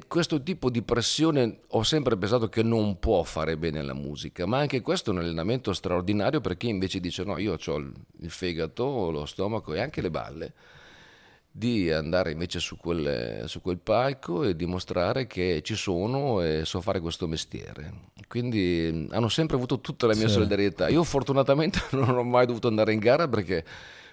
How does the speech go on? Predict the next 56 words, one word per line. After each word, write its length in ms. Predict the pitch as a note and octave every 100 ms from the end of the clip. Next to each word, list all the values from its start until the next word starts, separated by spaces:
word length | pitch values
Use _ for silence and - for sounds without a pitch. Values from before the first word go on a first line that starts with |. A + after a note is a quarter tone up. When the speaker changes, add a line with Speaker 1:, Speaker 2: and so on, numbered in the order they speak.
| _
Speaker 1:
penso 240 | G#2 A2
che 60 | G#2+
me 80 | G2
la 60 |
sarei 220 | F2+ F2+ F2
fatta 260 | F2+ F#2
veramente 340 | E2+ F2 G2 F#2+
addosso. 440 | C#2 G1+ - -
Speaker 2:
Davvero? 500 | C3 D3 B2+ F#2 G2
Cioè, 140 | G#2+ G#2
Speaker 1:
Sì. 80 | G2
Speaker 2:
l'avresti 500 | G2 G2 - G#2 G2
vissuta, 720 | G2 - - G2+ G#2 F#2+ F2
anche 200 | - C3
perché 160 | B2 C3+
appunto 260 | C#3 C3
poi 140 | - C#3
l'impressione 520 | A2 G#2+ - G2+ B2 G#2+
è 20 |
questa, 320 | - A#2 -
che 80 | E2
tu 80 | F2+
in 80 | A2+
qualche 300 | F#2 - F#2+
modo, 360 | G2 G#2 G2+ - -
pur 200 | C#3 D3
essendo 440 | C3 C3 A#2+ A#2
una, 580 | A2 G#2+ G2 F#2+ F#2+ F#2+ - - - - -
un, 320 | - G2 F#2+ F#2
passami 300 | G2 - G2
il 80 |
termine, 300 | F#2 A2+ G2
un 200 | F2+ G2
uomo 300 | G#2+ A2+ A2+
da, 80 | G#2
un 160 | G#2 G#2+
animale 400 | A#2 A2+ C3+ C3+
da 100 | C3
palcoscenico, 1160 | - A2 - A#2 - A#2+ G2+ G2 - A#2 C3+ G#2
ma 320 | G#2+ F#2+ F#2+
in 60 |
realtà 360 | G#2 A2+ A2 D3
poi 280 | - A#2+ C3
hai 120 | G2+
una 140 | G#2
personalità 560 | F#2+ F#2 - F#2+ F#2 F#2
anche 340 | G#2 B2 C#3+
molto 360 | G2 F#2 F#2+ -
più 360 | G2 G2 G2 F#2+
timida 520 | B2+ C#3 A2+ F#2+ F2+
di 100 | F2+
quello 280 | F2+ F#2+ F#2+
che 180 | - F2+
può 160 | -
Speaker 1:
Sì, 160 | G2 G2+
Speaker 2:
sembrare. 500 | G2 G2 F#2 F#2